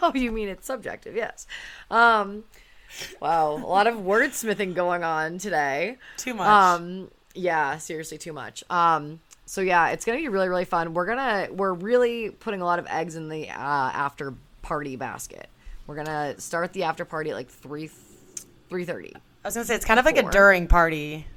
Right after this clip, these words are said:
Speaker 2: party.
Speaker 1: Yeah, we're just gonna be partying. I think that we're gonna pull some people off of the course that just, like,
Speaker 2: Yes.
Speaker 1: want to hang, and that's what we want too. We mostly just wanna hang out.
Speaker 2: We mostly want you to
Speaker 1: Um,
Speaker 2: stop playing golf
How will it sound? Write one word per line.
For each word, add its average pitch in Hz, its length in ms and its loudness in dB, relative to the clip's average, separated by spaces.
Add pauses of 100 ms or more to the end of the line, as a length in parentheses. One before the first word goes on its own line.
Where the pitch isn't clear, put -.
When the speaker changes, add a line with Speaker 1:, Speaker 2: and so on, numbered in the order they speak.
(140)
Speaker 2:
party. 160 420 6
Speaker 1:
Yeah, 180 200 0
we're 185 200 0
just 262 140 -4
gonna 240 140 -4
be - 40 -8
partying. 95 400 -6
I 156 140 -4
think 220 180 -6
that 269 80 0
we're 269 100 0
gonna 330 120 -4
pull 196 260 -6
some 185 160 -10
people 165 320 -8
off 139 400 -2
of 135 200 -10
the 135 80 -12
course 151 460 -8
that 156 120 -6
just, 147 160 -12
like, 151 80 -8
Speaker 2:
Yes. - 160 -16
Speaker 1:
want 143 300 -6
to 165 100 -10
hang, 151 560 -10
and 165 140 -8
that's 190 280 -2
what 185 220 -4
we 180 160 -4
want 156 320 -6
too. 104 400 -12
We 170 160 -8
mostly 180 400 -4
just 147 220 -12
wanna 143 180 -8
hang 139 220 -14
out. - 240 -16 (240)
Speaker 2:
We 220 100 -4
mostly 247 340 2
want 262 200 8
you 226 80 0
to 220 60 0
Speaker 1:
Um, 220 40 0
Speaker 2:
stop 208 300 6
playing 233 260 2
golf 185 480 0